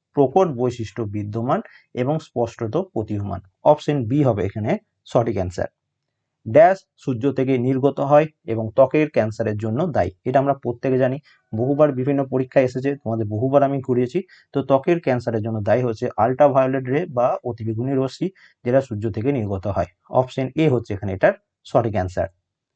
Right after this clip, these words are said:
জিরো পয়েন্ট ফাইভ মোল কেসিএল এর কতগুলো অণু রয়েছে? তো এখানে মনে রাখবে সবসময় অ্যাভোগাড্রো নম্বর, যে এক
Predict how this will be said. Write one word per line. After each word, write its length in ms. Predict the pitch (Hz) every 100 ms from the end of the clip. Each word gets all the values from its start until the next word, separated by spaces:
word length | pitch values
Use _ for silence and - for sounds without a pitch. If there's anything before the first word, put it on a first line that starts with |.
| _ _ _ 117
জিরো 200 | 156 185 190
পয়েন্ট 220 | 180 175 170
ফাইভ 180 | 143 151 147 147
মোল 200 | 147 147 147 _ -
কেসিএল 500 | 123 117 131 131 139 165 _ - 131
এর 80 | 131 -
কতগুলো 440 | 127 131 127 123 143 -
অণু 200 | 113 110 160
রয়েছে? 260 | 107 - - _ _
তো 40 | - -
এখানে 200 | 170 180
মনে 140 | 151 143
রাখবে 220 | 143 131 139 117
সবসময় 500 | 120 - 127 131 139 _ _ -
অ্যাভোগাড্রো 520 | 101 131 123 123 127 120
নম্বর, 200 | 113 123 127
যে 80 | 127 - 120
এক 80 | 139